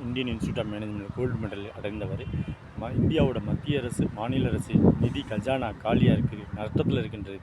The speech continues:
தெரிந்து, உலக நாடுகள்ல இருக்க கார்ப்பரேட் கம்பெனிஸ், ஆ, அந்த கம்பெனிஸ் அவங்களோட லாபத்துல, ப்ராஃபிட்ல மூணு புள்ளி அஞ்சு சதவீதம் சமூக சேவைக்காக உதவுது அப்படின்ற அதை ப்ரொபோசலை அரசுக்கு தெரிவித்தும், அரசு அதை புறக்கணித்ததாலும்,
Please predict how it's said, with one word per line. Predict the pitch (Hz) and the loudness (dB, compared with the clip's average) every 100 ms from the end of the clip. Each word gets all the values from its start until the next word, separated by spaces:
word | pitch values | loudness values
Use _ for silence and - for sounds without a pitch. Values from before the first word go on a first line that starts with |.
| - | -8
தெரிந்து, | 110 113 - - - - - - - - - | 0 0 2 -2 -4 -6 -2 -2 -2 -4 -2
உலக | 123 175 185 | 4 4 4
நாடுகள்ல | 151 139 120 117 | 2 2 0 -2
இருக்க | 107 - - - | -4 -4 -2 6
கார்ப்பரேட் | 127 - - - - | 6 10 8 8 4
கம்பெனிஸ், | 101 - 127 117 - - - - - - - - | 0 0 0 2 6 8 6 6 4 4 4 -2
ஆ, | 107 101 101 - - - - - | -6 -4 -2 -4 -6 -6 2 4
அந்த | 120 117 | 4 0
கம்பெனிஸ் | 120 147 - 143 127 | -4 -2 0 0 2
அவங்களோட | 117 110 123 117 110 | 2 2 0 -2 -2
லாபத்துல, | 104 120 147 143 113 123 113 | 2 4 2 -2 -6 -6 0
ப்ராஃபிட்ல | 127 139 147 107 113 110 | 2 2 0 -2 -4 -4
மூணு | 151 190 - | -2 -2 -2
புள்ளி | 135 117 | -2 -2
அஞ்சு | 107 101 | -2 -4
சதவீதம் | 110 98 117 117 113 | -4 -2 0 -2 -2
சமூக | - 107 147 165 - | -2 -2 -2 -4 -4
சேவைக்காக | 113 107 104 101 107 98 - - | -4 -4 -2 -2 -2 0 2 2
உதவுது | 123 120 110 107 107 | 2 2 2 0 -6
அப்படின்ற | 98 - 104 98 | -8 -8 -10 -4
அதை | 95 95 95 139 - - - - - - | -4 -4 -4 -4 -6 -12 -12 -14 -12 -8
ப்ரொபோசலை | 120 - 151 139 | -6 -2 0 2
அரசுக்கு | 113 110 - 117 | 2 2 -4 -10
தெரிவித்தும், | - 117 123 139 | -4 -4 -4 -2
அரசு | 110 135 131 | -2 -2 -2
அதை | 117 107 | -4 -4
புறக்கணித்ததாலும், | 110 117 117 107 104 104 101 101 131 | -6 -6 -6 -4 -4 -4 -4 -2 -2